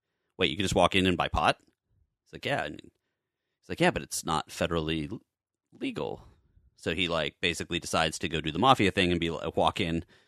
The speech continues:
you know, and basically Martin Starr is the guy that runs the dispensary, and, and he's like, "Okay, you're gonna give me twenty percent of everything you earn, and I'm gonna keep the feds from coming in and stealing your money, and I'll open up new business avenues for you."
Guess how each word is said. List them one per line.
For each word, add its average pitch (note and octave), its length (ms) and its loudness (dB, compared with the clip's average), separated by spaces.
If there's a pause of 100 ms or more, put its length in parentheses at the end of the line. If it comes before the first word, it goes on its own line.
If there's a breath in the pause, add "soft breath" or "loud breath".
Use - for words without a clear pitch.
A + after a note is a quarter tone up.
(380 soft breath)
you E2 140 -4
know, C#2+ 120 -6 (340)
and E2+ 160 -6
basically E2 480 -2
Martin D2+ 300 -4
Starr D#2 320 2 (120)
is D#2 180 -4
the C#2+ 60 -8
guy D2 200 4
that C#2 120 -8
runs D#2+ 220 0
the E2 60 -10
dispensary, D#2 420 -6
and, D#2 220 -6
and D#2+ 140 -6
he's D#2 160 -8
like, - 200 -8
"Okay, F2 260 2
you're G#2 160 4
gonna D#3+ 120 2
give B2 160 4
me A2 100 8
twenty G#2+ 260 6
percent G2+ 260 4
of F2+ 80 2
everything F#2 320 2
you B2+ 160 2
earn, E2+ 180 2 (840)
and F2+ 160 2
I'm F2+ 80 4
gonna F2+ 120 2
keep F#2+ 220 0
the F#2 60 -8
feds F2+ 320 4
from E2+ 200 -2
coming E2+ 260 0
in E2 80 2
and D#2+ 100 -2
stealing E2 300 -2
your F#2+ 100 0
money, D2+ 400 -4
and D2 440 -8 (480)
I'll D#2 240 -6 (1400)
open G#2+ 200 6
up F2+ 100 2
new F#2+ 140 4
business F2 460 0 (560)
avenues D2+ 380 0
for - 160 -8
you." - 100 -12